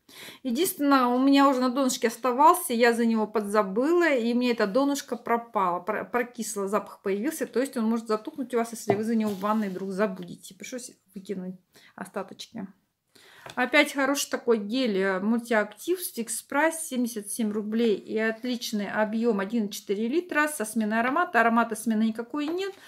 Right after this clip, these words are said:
Э, пользуюсь еще фруктовым, точно такой, м, а, аналог продается. М, то есть даже не аналог, а как бы с этой же партии, только с другим ароматом. И все, вся разница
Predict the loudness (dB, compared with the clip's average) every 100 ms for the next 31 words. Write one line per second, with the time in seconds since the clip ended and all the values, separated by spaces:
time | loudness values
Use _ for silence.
0 | -18 -14 -14 -2 4 6 4 2 0 0
1 | -2 -4 -4 -4 -4 2 4 4 2 -2
2 | 0 -2 -2 -2 0 2 2 2 0 -2
3 | -2 0 2 2 2 2 2 2 6 6
4 | 4 -2 -4 -2 -2 -2 -4 -2 -2 -4
5 | -20 -20 -20 -20 _ _ _ _ _ -4
6 | 0 0 -2 -6 -16 -4 -4 0 0 2
7 | 0 0 0 2 0 0 -2 -2 0 -2
8 | -2 -2 -2 -2 -4 2 6 6 4 -4
9 | 0 0 2 0 -2 0 0 2 0 -4
10 | -8 -8 -4 -4 -6 -8 -6 0 2 2
11 | 2 -2 -4 -2 -2